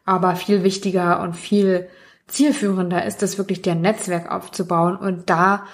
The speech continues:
wirklich auch zu kommunizieren, dass du umsteigen willst.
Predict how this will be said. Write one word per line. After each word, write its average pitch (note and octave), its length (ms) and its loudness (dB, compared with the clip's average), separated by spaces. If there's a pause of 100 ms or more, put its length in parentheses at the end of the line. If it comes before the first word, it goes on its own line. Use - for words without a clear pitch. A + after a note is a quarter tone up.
(240)
wirklich A3 300 0
auch F3+ 140 -2
zu G#3 120 -8
kommunizieren, F#3+ 760 2
dass E3+ 160 -2
du - 100 -6
umsteigen E3 580 -6
willst. D#3+ 400 -14